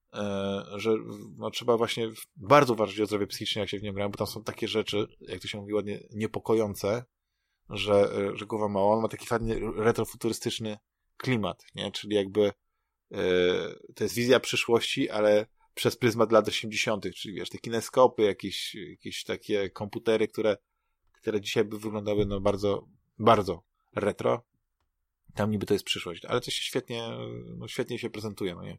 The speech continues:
Ka-, kapitalna oprawa. I ten system Redux też jest właśnie taka, to jest wersja gry, którą jakbym zagrał,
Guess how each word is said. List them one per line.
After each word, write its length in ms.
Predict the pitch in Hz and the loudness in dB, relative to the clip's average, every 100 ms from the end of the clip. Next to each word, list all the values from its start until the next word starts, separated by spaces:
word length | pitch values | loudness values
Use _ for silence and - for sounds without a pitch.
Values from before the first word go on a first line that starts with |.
| _ | _
Ka-, 120 | - | -16
kapitalna 400 | - 110 - 98 | -8 -8 -6 -8
oprawa. 280 | 92 98 90 _ _ - | -6 -8 -8 _ _ -12
I 60 | 107 | -6
ten 120 | 120 | -2
system 340 | - 123 131 | -2 -2 -2
Redux 260 | 123 123 - | 2 2 4
też 120 | 160 | 2
jest 100 | 127 | 2
właśnie 240 | 113 - 104 | -2 -4 -4
taka, 140 | 113 - - | -6 -6 -4
to 80 | - | 0
jest 240 | 139 139 | 0 2
wersja 280 | 120 135 131 | 4 4 4
gry, 160 | 120 127 | 4 4
którą 220 | - 123 | 6 2
jakbym 240 | 117 120 | 2 0
zagrał, 380 | 113 123 123 127 | 2 6 6 4